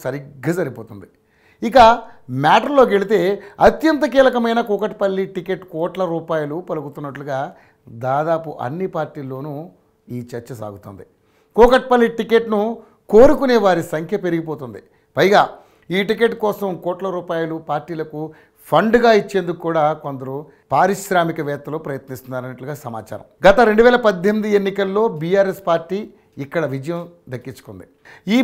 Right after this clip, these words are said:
పార్టీ తరపున పోటీ చేసిన మాధవరం కృష్ణారావు నలభై ఒక్క వేల ఓట్ల మెజారిటీతో గెలుపు గుర్రం ఎక్కారు. దీనికి ముందు రాష్ట్ర విభజన తర్వాత జరిగిన తొలి ఎన్నికల్లో ఇదే కృష్ణారావు టీడీపీ తరపున ఇక్కడి నుండి పోటీ చేసి నలభై మూడు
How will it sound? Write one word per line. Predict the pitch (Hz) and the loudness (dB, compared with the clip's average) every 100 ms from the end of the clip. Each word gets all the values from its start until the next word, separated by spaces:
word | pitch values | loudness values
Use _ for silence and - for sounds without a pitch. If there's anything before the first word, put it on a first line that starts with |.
| 254 | 8
పార్టీ | 254 294 302 269 | 8 8 2 4
తరపున | 247 247 240 233 | 2 2 0 2
పోటీ | 220 214 190 | 0 0 -4
చేసిన | 208 190 180 | -6 -4 -2
మాధవరం | 180 185 190 190 165 | -2 -2 -2 -4 -8
కృష్ణారావు | 170 - 185 185 226 185 | -12 -2 -2 0 -2 0
నలభై | 165 170 165 | -2 0 -4
ఒక్క | 165 143 | -4 -4
వేల | 147 139 127 165 | -4 -4 -4 -6
ఓట్ల | 190 190 151 | -4 -4 -4
మెజారిటీతో | 151 170 170 170 175 160 160 120 | -2 -2 -4 -6 -4 -4 -6 -8
గెలుపు | 147 165 151 | -8 -8 -8
గుర్రం | 139 120 101 | -10 -10 -12
ఎక్కారు. | - 101 - 143 | -12 -12 -8 2
దీనికి | 240 262 233 233 | 4 4 2 2
ముందు | 254 285 - 185 185 | 2 0 -2 -2 -2
రాష్ట్ర | 214 220 202 | -2 -4 -6
విభజన | 175 180 175 | -6 -6 -4
తర్వాత | 165 170 165 156 | -4 -4 -6 -6
జరిగిన | 160 160 170 170 - | -6 -4 -6 -6 -6
తొలి | 156 165 160 | -4 -2 -4
ఎన్నికల్లో | 160 170 170 240 - - _ 139 | -4 -4 -2 -2 -4 -18 _ 0
ఇదే | 175 269 | 4 4
కృష్ణారావు | 262 - 220 220 214 | 2 -2 0 0 -2
టీడీపీ | 190 190 185 175 | -6 -6 -6 -6
తరపున | 156 156 160 151 151 - 139 | -6 -6 -6 -6 -8 -14 -10
ఇక్కడి | - 202 | -4 -2
నుండి | 196 185 160 | -2 -4 -4
పోటీ | 147 139 160 | -8 -8 -10
చేసి | 156 160 151 - _ - 127 147 | -8 -8 -10 -14 _ -10 -2 4
నలభై | 185 247 285 269 | 6 6 4 4
మూడు | 262 233 | 4 4